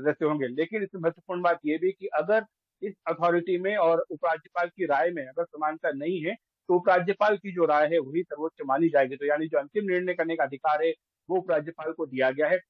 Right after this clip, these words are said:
और यही कारण है कि, अ, दिल्ली सरकार ने इस, अ, ordinance का भी विरोध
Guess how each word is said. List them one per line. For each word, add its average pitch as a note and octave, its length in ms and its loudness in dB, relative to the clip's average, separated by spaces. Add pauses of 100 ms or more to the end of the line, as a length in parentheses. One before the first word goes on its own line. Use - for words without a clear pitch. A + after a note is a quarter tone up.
(200)
और D3 100 -4
यही F3+ 140 0
कारण E3 380 0
है F3 100 -8
कि, F3+ 220 -6
अ, D3 140 4
दिल्ली D3+ 260 -2
सरकार D#3 420 0
ने E3+ 100 -4
इस, E3 240 -6
अ, C#3+ 80 4 (420)
ordinance D3+ 400 -2
का G3 60 2
भी F#3 120 -2
विरोध F3+ 260 -2